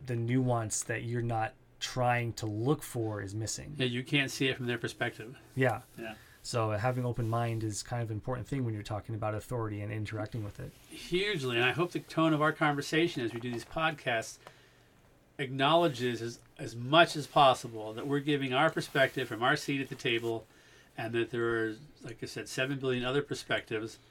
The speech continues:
Speaker 2: um, and we're not offering answers, we're asking, trying to ask the right questions.
Speaker 1: Fair. And in the spirit of that, uh, as we wrap up this first question here as to what is authority, I wanna ask, does having authority or submission to something actually matter?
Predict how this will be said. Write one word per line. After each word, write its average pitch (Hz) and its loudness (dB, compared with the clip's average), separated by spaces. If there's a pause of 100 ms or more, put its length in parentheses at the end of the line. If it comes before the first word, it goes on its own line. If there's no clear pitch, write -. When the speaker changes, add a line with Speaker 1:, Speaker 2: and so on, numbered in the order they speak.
(500)
Speaker 2:
um, 113 -2
and 123 -8
we're 117 -2
not 135 2
offering 127 2
answers, 131 2
we're 127 -8
asking, 113 -4 (300)
trying 147 4
to 127 0
ask 123 0
the 123 -6
right 113 -2
questions. - -2 (960)
Speaker 1:
Fair. 160 2 (580)
And 139 2 (420)
in 151 4
the 135 2
spirit 151 2
of 131 0
that, 120 0 (200)
uh, 143 2
as 123 4
we 135 2
wrap 131 4
up - 0
this 127 -2
first - 0
question - 4
here 120 -2
as 117 -2
to - -6
what 123 -2
is 131 0
authority, 107 -2 (520)
I 135 2
wanna 135 4
ask, 131 0 (520)
does 131 2
having 185 6
authority 143 2
or 131 0
submission 123 2
to 107 -4
something 113 -4
actually 110 -6
matter? 135 -2